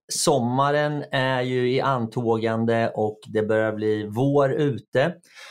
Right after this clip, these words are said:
Och då tänkte jag att jag har ju två fina gäster här idag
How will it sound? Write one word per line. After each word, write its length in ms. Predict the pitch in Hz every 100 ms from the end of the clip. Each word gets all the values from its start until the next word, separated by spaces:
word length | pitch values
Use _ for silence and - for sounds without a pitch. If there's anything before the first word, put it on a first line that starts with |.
| - _ -
Och 200 | 110 107 -
då 120 | 110
tänkte 500 | 110 131 120 107 117
jag 380 | 117 107 104 -
att 200 | 101 101
jag 120 | - 98
har 200 | 104 98
ju 100 | 101
två 360 | - 110 101
fina 420 | 92 - 113 98 104
gäster 360 | 120 113 131
här 200 | 151 143
idag 380 | 143 131 170